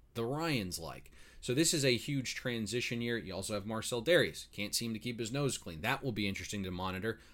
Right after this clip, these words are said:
I don't know if they're gonna cut him, but they sent him home before the last preseason game for a violation of team rules. He's been suspended. He's been arrested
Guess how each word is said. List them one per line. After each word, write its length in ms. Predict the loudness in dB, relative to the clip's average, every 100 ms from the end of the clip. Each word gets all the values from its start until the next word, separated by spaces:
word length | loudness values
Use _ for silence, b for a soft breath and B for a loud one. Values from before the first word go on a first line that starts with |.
| B
I 80 | -4
don't 140 | -4
know 100 | -6
if 80 | -8
they're 120 | -10
gonna 160 | -10 -4
cut 200 | 0 2
him, 160 | 0 B B B
but 180 | -4 -2
they 140 | 0
sent 340 | 4 6 6 4
him 160 | 2
home 300 | 4 2 2
before 300 | 0 -2 -2
the 60 | 0
last 300 | 0 -2 -4
preseason 500 | -4 -2 -4 -4 -4
game 200 | -4 -4
for 100 | -6
a 60 | -6
violation 480 | -4 -4 -6 -6
of 80 | -8
team 240 | -8 -6 -2
rules. 320 | 0 0 -4 B B B B -10 -8
He's 100 | -4
been 200 | -4 -2
suspended. 640 | -2 0 2 2 2 2
He's 180 | 0 -6
been 160 | -6 -4
arrested 500 | -2 0 2 2